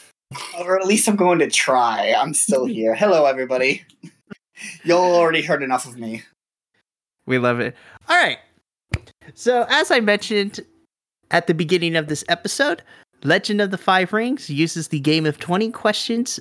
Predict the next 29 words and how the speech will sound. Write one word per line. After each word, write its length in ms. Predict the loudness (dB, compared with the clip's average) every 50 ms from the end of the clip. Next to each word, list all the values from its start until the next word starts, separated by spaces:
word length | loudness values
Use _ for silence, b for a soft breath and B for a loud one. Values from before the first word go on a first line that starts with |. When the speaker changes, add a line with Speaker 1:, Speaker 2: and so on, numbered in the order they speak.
| -8 _
Speaker 2:
in 100 | -4 -4 -2
order 460 | 0 0 2 2 2 0 0 -2 -8 -14 -10 -6
to 180 | -2 0 0
create 720 | -2 0 0 -2 -2 -2 -2 -4 -2 -2 -2 -2 -4 -6
your 320 | -4 -2 0 2 2 2 0
samurai. 600 | 0 0 0 0 2 2 2 0 0 -2 -4 -6 -8 B B B B B _ _ _ _ _ 0
The 120 | 0 0
questions 440 | 2 2 2 2 2 0 -2 -4 -4
start 420 | -4 0 2 2 2 2 2 0 0
out 460 | 2 2 2 2 0 -2 -6 -8 -8 -8 -10 _ _ _ -2
on 140 | -2 0 0
a 60 | 0
more 180 | 2 2 0
broader 420 | 0 0 0 2 2 2 2 2 -2
sense 400 | -2 -2 0 0 0 -2 -4 -6
to 120 | -4 0
give 160 | 0 0 0
an 100 | 0 -2 -2
identity 720 | -2 -2 -2 -2 -2 -2 -2 -4 -6 -4 -2 -2 -2 -2 -2
of 200 | -4 -4 -4 -2
what 200 | -4 -4 -4 -4
clan 500 | -8 -6 -2 0 2 2 2 2 2 -2 -4 -2
and 220 | 0 0 0 0
family 560 | 2 2 2 4 4 2 0 -2 -4 -6 -8 -10
that 320 | -12 -2 0 0 0 2 0
each 260 | -4 -6 -6 -8 -10
player 280 | -4 -2 0 0 0 0
belongs 500 | -2 -2 0 2 2 2 0 -2 -4 -2
to, 240 | 0 2 2 2